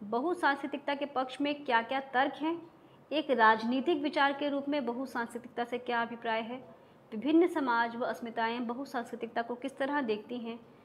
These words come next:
बहुसांस्कृतिकता किस रूप में अधिक कारगर होगी और बहुसांस्कृतिक समाज में अनुवाद की क्या उपयोगिता है। बहुसांस्कृतिकता एक विषय को हमने तीन module में विभाजित करने की कोशिश की है। भाग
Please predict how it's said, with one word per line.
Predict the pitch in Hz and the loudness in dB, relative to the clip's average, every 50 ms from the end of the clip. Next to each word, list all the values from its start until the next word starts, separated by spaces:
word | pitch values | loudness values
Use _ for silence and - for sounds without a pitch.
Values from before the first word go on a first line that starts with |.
| - - - - | -20 -20 -10 -2
बहुसांस्कृतिकता | 214 240 233 285 311 302 320 285 285 277 285 277 285 277 - 277 277 | -2 0 0 0 0 2 2 0 0 0 -2 -4 -4 -2 -2 -2 -2
किस | 277 - 339 330 - 320 | 0 -2 -2 -2 0 -2
रूप | 294 294 277 | -2 0 0
में | 294 285 | 0 -2
अधिक | - - 240 - 311 311 - | 0 -2 -2 -2 -4 0 4
कारगर | 269 240 233 233 220 220 220 | 6 6 6 6 4 0 -2
होगी | 214 220 220 202 208 214 220 - - - - - - | -2 -4 -4 -4 -6 -8 -8 -12 -16 -20 -12 0 4
और | 240 233 220 196 | 4 4 4 4
बहुसांस्कृतिक | - 220 220 220 240 262 254 - - 226 - - 233 - 240 | 0 -6 -8 -6 -6 -6 -4 -2 -2 -2 -2 -6 -8 -10 -10
समाज | - - 220 202 196 196 196 220 | -8 -8 -6 -4 -4 -6 -6 -6
में | 254 285 | -8 -8
अनुवाद | - - 214 214 208 220 226 247 262 247 | -8 -6 -6 -4 -2 2 2 2 2 0
की | - 240 | -4 -6
क्या | 233 202 185 180 | -4 -4 -4 -4
उपयोगिता | 175 185 180 180 175 180 - - | -4 -6 -6 -6 -8 -8 -8 -12
है। | 196 190 185 - - - - - - - - - - - - - - - - - - - - - - - - - - - - - - - - - - - - - - - - - - | -12 -12 -14 -18 -20 -20 -20 -20 -20 -20 -20 -20 -20 -20 -20 -20 -20 -20 -20 -20 -20 -20 -20 -20 -20 -20 -20 -20 -20 -20 -20 -20 -20 -20 -20 -20 -20 -20 -20 -20 -20 -20 -16 -12 -2
बहुसांस्कृतिकता | 196 226 240 262 330 330 - 285 285 302 311 294 - 294 - 294 294 | 0 0 2 2 2 2 4 2 2 2 -2 -4 -4 -2 2 2 2
एक | 302 247 226 220 | 2 2 -2 -4
विषय | 240 254 - 269 269 | -4 0 2 0 2
को | 269 285 285 | 2 0 -2
हमने | 269 262 254 254 254 262 359 381 - - - - - | -2 -2 -2 -2 -2 -2 -2 -2 -4 -10 -16 -8 -4
तीन | 262 269 277 277 | -2 0 0 2
module | 254 247 233 262 254 | 2 2 2 0 0
में | 262 262 | 0 0
विभाजित | 254 233 226 226 220 240 - | 0 0 -2 -2 -2 -4 -6
करने | - 240 240 240 233 | -4 -4 -4 -4 -6
की | - - | -8 -8
कोशिश | - 233 233 - 247 - | -8 -8 -6 -6 -8 -8
की | - 254 240 | -8 -8 -6
है। | 254 311 349 - - | -6 -8 -8 -6 -6
भाग | 233 240 226 233 240 233 | 0 4 4 4 4 2